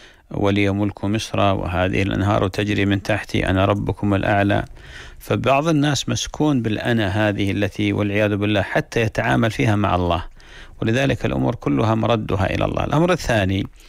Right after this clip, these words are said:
آه، ما يحصل للإنسان من، من خير سببه شخص من المروءة أن ينسب هذه الأمور إليها،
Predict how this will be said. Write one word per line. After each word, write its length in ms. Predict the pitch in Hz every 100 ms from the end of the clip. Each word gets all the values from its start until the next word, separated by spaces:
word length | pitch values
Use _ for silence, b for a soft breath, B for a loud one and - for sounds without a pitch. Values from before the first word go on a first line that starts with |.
| B B B B -
آه، 800 | 107 101 98 101 - - - -
ما 280 | - 107 107
يحصل 420 | 151 - - 180
للإنسان 760 | 120 107 104 101 - 113 104 98
من، 320 | 92 87 87
من 120 | 92
خير 440 | - 113 110 98 -
سببه 560 | - 104 110 104 95
شخص 540 | 95 107 - - - - B B B -
من 180 | 104 101
المروءة 600 | 101 110 156 165 127 131 - _ _ -
أن 140 | 104 113
ينسب 360 | 160 - 123
هذه 340 | 113 123 113 101
الأمور 380 | 98 117 139 -
إليها، 420 | 123 107 95